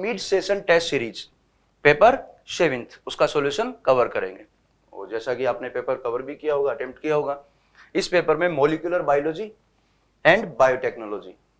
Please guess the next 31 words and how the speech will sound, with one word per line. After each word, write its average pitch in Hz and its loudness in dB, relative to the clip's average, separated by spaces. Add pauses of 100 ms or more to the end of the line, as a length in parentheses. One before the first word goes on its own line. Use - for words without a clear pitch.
के 123 -8
जो 117 -12
क्वेश्चंस 180 -6
हैं 175 -12 (220)
एनसीईआरटी 139 -4
based, 165 -8
उनको 123 -8
अपन 120 -10
ने 202 -14 (300)
cover 120 0
किया 95 -14
है 98 -18
और - -10 (120)
अब 113 -2
इसका 120 -8
अपन 123 -10
solution - -12 (260)
start 127 0
करेंगे। 87 -8 (840)
तो 127 0
total 139 2
आपको 139 2
पता 147 -4
है 165 0
इसमें 165 -8
questions 151 -8
fifty 214 -8 (380)
five 120 2
हैं, 113 -12
तो - -8
एक, 143 -6